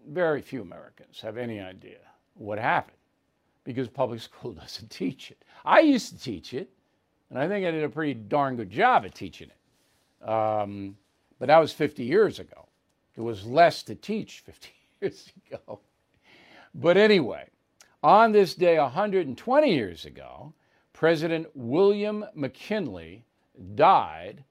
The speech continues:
after being shot twice. Did you know that? Okay, so who was McKinley? Well, he was called the Napoleon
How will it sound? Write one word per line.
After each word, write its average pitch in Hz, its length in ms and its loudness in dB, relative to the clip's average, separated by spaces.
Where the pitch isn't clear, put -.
after 110 200 -12
being 123 280 -8
shot - 640 -2
twice. - 800 -2
Did 123 120 -4
you 151 140 -4
know 196 200 2
that? 277 240 -6
Okay, 120 320 -4
so 131 200 -6
who 262 200 -2
was 208 180 -6
McKinley? 123 400 -12
Well, 143 280 2
he 156 220 -4
was 185 200 -6
called 156 680 2
the 135 560 -6
Napoleon 190 920 -6